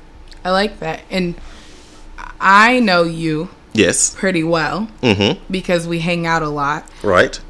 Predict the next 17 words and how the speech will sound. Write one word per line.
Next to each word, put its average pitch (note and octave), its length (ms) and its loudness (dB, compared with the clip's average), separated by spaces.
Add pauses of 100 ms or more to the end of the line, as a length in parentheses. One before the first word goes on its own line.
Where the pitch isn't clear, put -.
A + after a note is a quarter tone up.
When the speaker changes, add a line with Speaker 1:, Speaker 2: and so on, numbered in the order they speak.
(120)
Speaker 1:
But G3+ 140 0
you're D4 200 -4
a C4 40 0
pretty B3 280 0
tough G3 280 -2
shell E3 360 0
to D#3+ 140 -12
crack. - 480 -8 (580)
Speaker 2:
I - 100 0
Speaker 1:
You G3 60 2
don't B3+ 200 4
Speaker 2:
mean, D4 80 0
Speaker 1:
open F#3+ 260 -2
up F3+ 220 0
much. - 240 -10
Like, F3 300 -2 (360)
Speaker 2:
no. - 280 0